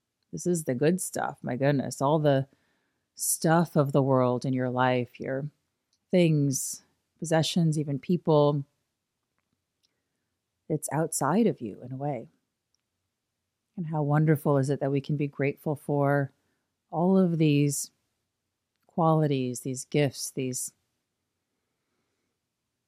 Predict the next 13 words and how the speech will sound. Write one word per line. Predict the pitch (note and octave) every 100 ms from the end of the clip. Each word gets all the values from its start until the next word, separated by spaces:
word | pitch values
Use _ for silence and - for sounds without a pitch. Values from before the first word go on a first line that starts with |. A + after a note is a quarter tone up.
| _ _ _
things | - F#3 E3+
that | D#3
are | D3+
happening | A#2+ D3+ E3 D#3 C3
with | B2+ B2+
us, | B2 C#3+ -
our | D#3
energy, | F3+ D3 D3 C3+ C3+ B2+
our | B2+ B2 C3 _ _ _ _ _ _ _ -
well-being, | D3+ D3 E3+ D#3+ D#3 D3 C#3
our | B2+ B2+ B2+ B2+ - _ _ _ _ _ _ _ _ _ _ _ _ _ - -
mind, | C3 C#3+ D3 C3+ C3+
our | C3 C3 B2+ C3